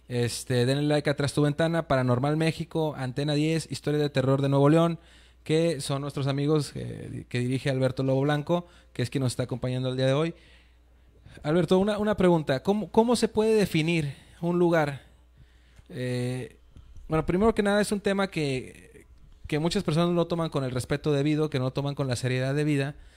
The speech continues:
y eso, es, eso pues no, no es nada bueno, ¿verdad? Pero ¿cómo identificas un lugar,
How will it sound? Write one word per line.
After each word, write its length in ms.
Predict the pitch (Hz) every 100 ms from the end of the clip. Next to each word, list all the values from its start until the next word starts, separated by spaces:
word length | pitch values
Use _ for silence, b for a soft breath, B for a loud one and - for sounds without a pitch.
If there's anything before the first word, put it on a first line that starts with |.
| B -
y 160 | 131
eso, 800 | 127 120 156 139 120 110 107 - - - -
es, 340 | 107 135 - -
eso 240 | 135 147
pues 120 | 139
no, 160 | 127 131
no 240 | 135 131
es 140 | 131 131
nada 220 | 127 120
bueno, 260 | 120 120 113
¿verdad? 240 | 113 139 B B B
Pero 160 | 151 151
¿cómo 400 | 175 196 185 -
identificas 640 | 180 160 160 160 175 170
un 100 | 175
lugar, 320 | 165 165 160